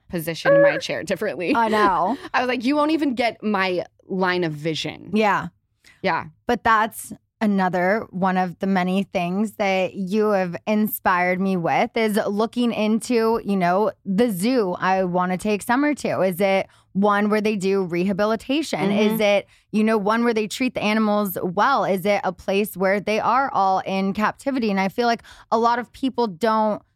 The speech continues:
Speaker 2: talk about that enough either.
Speaker 1: Yeah. I mean, I, there was a time that I saw Ocean's,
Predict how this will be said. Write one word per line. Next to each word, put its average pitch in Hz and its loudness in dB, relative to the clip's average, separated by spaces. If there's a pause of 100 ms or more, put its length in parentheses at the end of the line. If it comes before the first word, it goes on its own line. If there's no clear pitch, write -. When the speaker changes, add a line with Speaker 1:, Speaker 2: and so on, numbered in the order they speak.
(160)
Speaker 2:
talk 208 2
about 185 -2
that 170 0
enough 170 0
either. 165 -2 (220)
Speaker 1:
Yeah. 190 -2 (160)
I 190 0
mean, 196 0
I, 196 0
there 196 -2
was 190 -2
a 185 -2
time 185 -2
that 180 0
I 175 -2
saw 165 -2 (800)
Ocean's, 185 -2